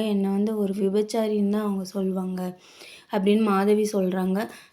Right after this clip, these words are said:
"நீ நான்கு ஆண்களை வந்து மணந்திருக்க இதுக்கு முன்னாடி, அதுல, அதுல யாராவது ஒரு ஆண் வந்து உன்னை ரொம்ப கொடுமையா, கொடுமைப்படுத்தியிருக்கலாம்,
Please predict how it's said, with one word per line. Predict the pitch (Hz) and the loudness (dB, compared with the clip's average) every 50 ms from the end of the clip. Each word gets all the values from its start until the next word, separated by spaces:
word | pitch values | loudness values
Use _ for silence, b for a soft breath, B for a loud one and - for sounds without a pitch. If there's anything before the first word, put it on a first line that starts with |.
| B - | B -4
"நீ | - 214 214 208 | 0 2 4 4
நான்கு | 202 196 190 196 202 220 233 233 233 233 226 | 4 4 4 2 2 2 2 2 2 2 2
ஆண்களை | 214 214 226 247 247 240 240 233 220 | 4 2 2 2 2 2 2 0 2
வந்து | 208 214 226 233 | 2 2 2 2
மணந்திருக்க | 226 214 202 196 202 202 214 208 208 202 196 - 202 196 | 2 2 2 2 2 2 4 4 2 0 0 0 0 0
இதுக்கு | 185 185 - - 196 | 0 -2 -4 -2 -2
முன்னாடி, | 196 196 196 196 196 196 190 196 | 0 2 2 2 2 2 2 2
அதுல, | 196 196 190 196 190 196 | 2 2 2 0 0 0
அதுல | 196 196 202 202 | 2 2 4 4
யாராவது | 202 202 202 196 202 214 226 240 233 247 233 | 4 4 4 4 2 2 0 0 0 0 0
ஒரு | 233 214 208 196 | 2 2 2 2
ஆண் | 196 196 208 220 220 | 2 2 0 0 0
வந்து | 214 208 208 214 220 | 0 0 0 0 0
உன்னை | 220 208 202 196 196 | 0 0 0 0 0
ரொம்ப | 202 202 196 202 208 202 - - _ | -2 0 0 0 -2 -2 -6 -20 _
கொடுமையா, | - - 202 202 208 214 214 208 | -4 -2 0 2 2 2 0 0
கொடுமைப்படுத்தியிருக்கலாம், | 208 - 202 202 214 208 208 214 - 190 185 - 202 196 202 - 196 208 196 190 | -2 0 0 0 0 -2 -4 -6 -8 -8 -6 -6 -8 -8 -6 -6 -4 -4 -4 -4